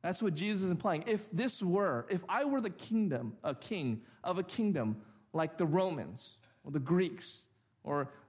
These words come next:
the Americans or whatever nation of the world, what you'd be doing right now would be cause for,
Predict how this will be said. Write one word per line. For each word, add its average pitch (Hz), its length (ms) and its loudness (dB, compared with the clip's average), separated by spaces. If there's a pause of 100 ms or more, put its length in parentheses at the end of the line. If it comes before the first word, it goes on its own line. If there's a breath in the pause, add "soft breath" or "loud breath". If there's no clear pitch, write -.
(140)
the 160 180 2
Americans 160 840 -2
or 135 320 0
whatever 165 500 2
nation 139 600 0 (380)
of 151 100 -2
the 139 80 2
world, 139 460 0 (680 soft breath)
what 170 240 2
you'd 240 140 4
be 202 140 2
doing 175 280 2
right 139 160 0
now 107 380 0 (240)
would 139 160 0
be 143 80 2
cause 131 640 -2 (680 soft breath)
for, 139 140 -4